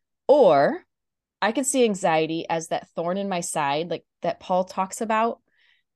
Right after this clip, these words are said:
reminding me that in my weakness, he is stronger. I can bring glory to God with this diagnosis of general anxiety disorder because anxiety tries to take me down,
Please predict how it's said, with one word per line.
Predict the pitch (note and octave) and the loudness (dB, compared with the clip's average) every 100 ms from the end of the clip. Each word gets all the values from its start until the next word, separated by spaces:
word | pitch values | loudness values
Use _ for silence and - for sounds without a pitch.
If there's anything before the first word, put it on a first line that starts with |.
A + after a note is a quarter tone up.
| - | -6
reminding | G3 F3+ D#3+ G3+ A3+ G#3 | -4 0 0 0 0 -2
me | F#3 | -2
that | F3 D#3+ D3+ - _ - | 0 0 0 -4 _ -10
in | E3+ E3+ | -8 -4
my | F3+ G#3 B3 | 0 0 0
weakness, | F3+ D#3 - D3 C3 D3 - - - _ _ _ _ _ _ | -2 -4 -6 -10 -8 -10 -12 -14 -16 _ _ _ _ _ _
he | _ F#3+ D#3 | _ -6 -4
is | C3 | -4
stronger. | - - G#2+ - - F#3 _ _ _ _ _ _ | -8 -12 -14 -14 -18 -18 _ _ _ _ _ _
I | F3+ | -4
can | F#3 G#3 | -4 -4
bring | G#3+ | -4
glory | G3 F#3+ E3+ | 0 0 0
to | D#3 | -2
God | D#3+ D3 D3+ D#3+ | -2 0 -2 -2
with | D#3+ - | -6 -6
this | E3 D#3+ - _ | -6 -6 -14 _
diagnosis | E3 D#3+ D#3 D#3 D#3+ - D#3+ D#3 | 0 0 0 -2 -4 -4 -6 -6
of | D3+ | -6
general | D#3+ D3+ D3 | -6 -6 -6
anxiety | D3 C#3 D3 D3 - _ _ | -4 -4 -4 -8 -12 _ _
disorder | D#3+ - - B3 F3+ D3+ F3 _ _ _ _ _ _ _ _ _ _ _ | -8 -6 -2 0 2 0 -2 _ _ _ _ _ _ _ _ _ _ _
because | G3 G3 F#3 | -6 -4 0
anxiety | G#3+ F#3+ A3 C4 A#3+ | 0 2 2 2 0
tries | F#3+ - - B3+ D4+ - | -4 -8 -2 0 0 -4
to | F#3+ | -10
take | F3 D3+ | -10 -8
me | D3 | -8
down, | C#3 A2 A#2 E3 | -10 -10 -14 -16